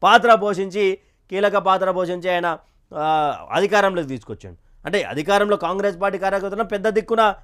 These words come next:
పెద్దన్నలాగా డీకే. మరి ఒకవేళ డీకే శివకుమార్ బీజేపీ సైడ్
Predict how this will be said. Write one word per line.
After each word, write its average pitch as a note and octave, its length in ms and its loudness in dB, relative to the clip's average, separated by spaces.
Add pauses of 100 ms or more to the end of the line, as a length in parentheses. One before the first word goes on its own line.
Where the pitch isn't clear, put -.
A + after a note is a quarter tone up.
(120)
పెద్దన్నలాగా G#3 680 2
డీకే. F3+ 320 -6 (220)
మరి G3+ 140 2
ఒకవేళ G#3 300 4
డీకే A3+ 380 2
శివకుమార్ A3 580 2
బీజేపీ G3+ 440 0
సైడ్ G3 260 0